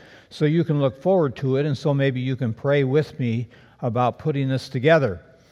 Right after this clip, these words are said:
But the, uh, statement was that the events of prophecy, as we trace them out, for example, we start at Pentecost, we look to the rapture,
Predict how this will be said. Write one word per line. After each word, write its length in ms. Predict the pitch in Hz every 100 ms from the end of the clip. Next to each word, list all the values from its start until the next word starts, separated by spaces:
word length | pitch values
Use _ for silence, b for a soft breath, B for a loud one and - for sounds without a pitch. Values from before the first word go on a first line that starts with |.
| B B B -
But 300 | 147 139 -
the, 380 | 131 131 123 123
uh, 40 | 123
statement 500 | - 214 214 156 131
was 460 | 143 147 170 143
that 440 | 139 123 - - 123
the 180 | 147
events 460 | 143 117 202 214 -
of 160 | 131 -
prophecy, 720 | 175 175 170 135 - 139 135
as 140 | 120
we 100 | 131
trace 400 | - 156 156 -
them 160 | 143 131
out, 340 | 127 117 131
for 120 | -
example, 480 | 123 107 135 127 123
we 80 | 120
start 240 | - 139
at 100 | 120
Pentecost, 680 | - 147 131 - 131 143 139
we 80 | 131
look 180 | 120 131
to 100 | 123
the 120 | 107
rapture, 680 | 110 117 123 - - 175